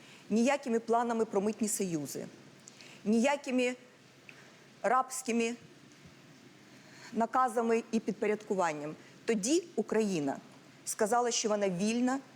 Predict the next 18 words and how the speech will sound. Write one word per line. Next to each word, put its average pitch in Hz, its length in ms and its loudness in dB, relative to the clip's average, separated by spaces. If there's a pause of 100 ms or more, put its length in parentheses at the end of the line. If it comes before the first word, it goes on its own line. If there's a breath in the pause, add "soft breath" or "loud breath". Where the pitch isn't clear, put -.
(140)
від 185 140 -2
російського 190 520 -2
тиску. - 480 -6 (1080 loud breath)
Ми 277 220 2
мусили 269 380 2
підписати 190 600 -4
угоду 165 360 -2
про 165 160 -2
асоціацію. - 640 -6 (1080 loud breath)
Це 294 320 2
недопустимо 247 840 0
в 156 80 -6
концепції 202 640 0
бачення 165 640 -2 (120)
світу 247 560 -2 (540)
і 208 200 2
позиції 208 640 0
Росії 220 480 -2